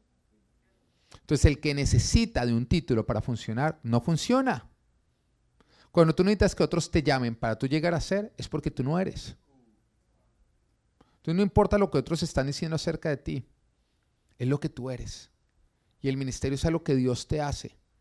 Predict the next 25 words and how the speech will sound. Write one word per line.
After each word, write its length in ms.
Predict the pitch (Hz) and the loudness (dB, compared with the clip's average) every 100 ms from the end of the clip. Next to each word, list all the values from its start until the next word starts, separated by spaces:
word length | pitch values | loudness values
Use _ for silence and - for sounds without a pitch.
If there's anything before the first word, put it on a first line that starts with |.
| _ _ - | _ _ -10
es 160 | 120 | -6
algo 180 | 147 151 | -4 -4
que 100 | 151 | -6
el 40 | |
Señor, 240 | - 127 123 | -6 -4 -4
es 80 | 131 | -2
un 180 | 123 | -2
don 280 | 120 180 180 | 2 2 0
que 120 | - | -4
Él 120 | 117 - | -6 -4
te 80 | |
da 100 | 120 | -2
a 100 | 120 | -4
ti. 220 | - 107 - _ _ _ _ _ _ _ _ _ _ 131 | -8 -14 -16 _ _ _ _ _ _ _ _ _ _ -6
Es 140 | 127 | 0
algo 200 | 151 165 | 0 2
que 100 | 170 | 2
viene 220 | 131 131 | 2 2
de 60 | 143 | 2
Jesucristo, 640 | 147 135 - 131 - 117 | 0 -2 -2 -4 -2 -6
jamás 360 | - 110 107 110 | -4 -4 -2 -2
viene 200 | 123 131 | -2 -2
de 40 | |
los 180 | 123 - | -2 -4
hombres. 480 | 113 113 110 - | -6 -6 -8 -12